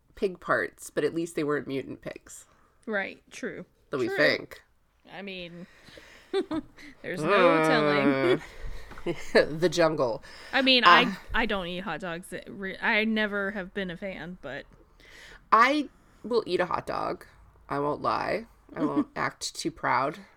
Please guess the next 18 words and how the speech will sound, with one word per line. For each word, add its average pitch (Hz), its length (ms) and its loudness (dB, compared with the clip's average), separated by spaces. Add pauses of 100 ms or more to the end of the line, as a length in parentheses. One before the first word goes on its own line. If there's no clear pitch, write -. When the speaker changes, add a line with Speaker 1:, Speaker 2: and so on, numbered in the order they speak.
Speaker 1:
personally. 269 540 -2
Speaker 2:
I'm - 60 0
not 359 40 -2
gonna 349 240 -4
shame 190 420 -6
you 170 140 -8
for - 180 -14
Speaker 1:
But 220 160 10
Speaker 2:
it. 175 180 8
It's - 160 -8
just 254 200 -6
not 262 180 -2
my 175 240 -8
thing. - 380 -14 (480)
Speaker 1:
I 226 120 8
never 226 360 2
think, 175 420 -2
like, 147 220 -4